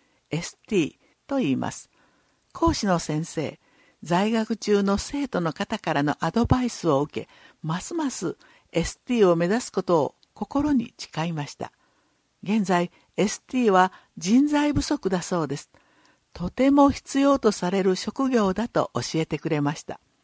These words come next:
コロナの影響で祖父と触れ合うことが難しく、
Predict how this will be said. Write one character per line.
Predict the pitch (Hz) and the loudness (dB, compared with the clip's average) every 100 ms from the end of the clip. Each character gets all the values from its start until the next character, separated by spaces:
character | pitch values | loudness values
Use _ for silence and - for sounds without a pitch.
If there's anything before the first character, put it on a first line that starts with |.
| _ _ _ _ _ _ _ | _ _ _ _ _ _ _
コ | - 254 | 2 4
ロ | 240 | 6
ナ | 220 | 4
の | 196 | 4
影 | 196 208 | 2 2
響 | - 208 202 | 4 4 4
で | 208 - _ _ | 0 -4 _ _
祖 | - - 277 | -4 0 2
父 | - | 4
と | 220 | 2
触 | 214 208 | 4 2
れ | 277 | 4
合 | 302 | 4
う | 294 | 2
こ | 226 202 | 0 2
と | 214 | 4
が | 202 175 - - _ - | 4 2 -2 -20 _ -6
難 | 180 208 285 - 277 | -2 -2 -6 -8 -8
し | - - | -8 -12
く、 | - 170 | -6 -6